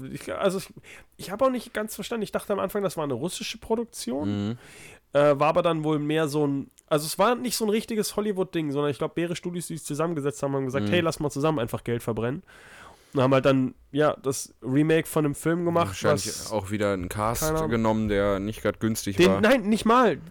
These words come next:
Speaker 1: Niemand, also du ke-, also die Hauptcharaktere sind alle unbekannte
Speaker 2: Ach, du
Speaker 1: Neulinge.
Speaker 2: Scheiße.
Speaker 1: Ist ganz komisch, also warum man überhaupt Ben Hur nachmachen muss, keine Ahnung.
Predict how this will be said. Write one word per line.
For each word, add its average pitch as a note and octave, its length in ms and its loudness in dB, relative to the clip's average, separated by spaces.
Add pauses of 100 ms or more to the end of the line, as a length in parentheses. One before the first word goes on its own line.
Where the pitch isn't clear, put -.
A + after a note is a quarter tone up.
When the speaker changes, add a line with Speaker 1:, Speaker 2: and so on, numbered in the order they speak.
Speaker 1:
Niemand, A3 640 6
also F3 280 0 (180)
du E3 200 -6
ke-, - 160 -2
also F3 180 4
die F3 140 0
Hauptcharaktere F#3+ 580 2
sind F3 160 0
alle A3+ 300 6 (100)
unbekannte G3+ 640 4
Speaker 2:
Ach, F#3+ 60 6
du F#3+ 40 2
Speaker 1:
Neulinge. F#3+ 460 4
Speaker 2:
Scheiße. D#2 200 -6 (760)
Speaker 1:
Ist - 140 -4
ganz A#3+ 260 4
komisch, A#3+ 480 6
also D#3+ 240 4
warum E3 280 6
man A3+ 140 6
überhaupt F3 440 2
Ben F#3+ 180 6
Hur G3 160 6
nachmachen F3+ 460 2
muss, E3+ 240 -2
keine F3 260 2
Ahnung. E3 400 2